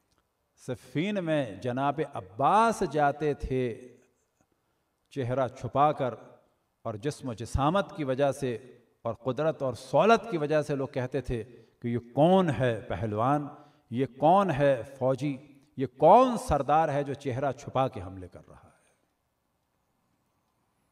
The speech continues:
अजरुकुम अल्लाह। लेकिन जनाब अब्बास की जो असल फजीलत है वो सारी की सारी नज़र आती है इस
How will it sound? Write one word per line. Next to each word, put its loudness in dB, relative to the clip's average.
अजरुकुम -12
अल्लाह। -20
लेकिन 2
जनाब 8
अब्बास 6
की -4
जो 4
असल -2
फजीलत 2
है 4
वो -4
सारी -2
की -10
सारी 0
नज़र 0
आती -2
है -4
इस -12